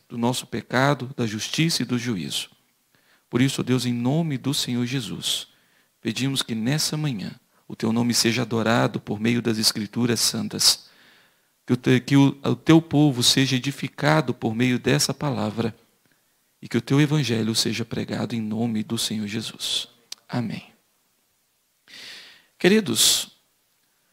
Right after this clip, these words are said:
Frances Jane, Jane Crosby,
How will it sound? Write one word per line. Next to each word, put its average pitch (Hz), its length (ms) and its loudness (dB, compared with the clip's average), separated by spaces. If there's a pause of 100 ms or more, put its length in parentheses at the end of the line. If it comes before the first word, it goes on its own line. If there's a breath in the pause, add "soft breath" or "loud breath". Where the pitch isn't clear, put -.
(100)
Frances - 880 4 (600)
Jane, 143 380 4 (340)
Jane 135 340 4
Crosby, 127 600 4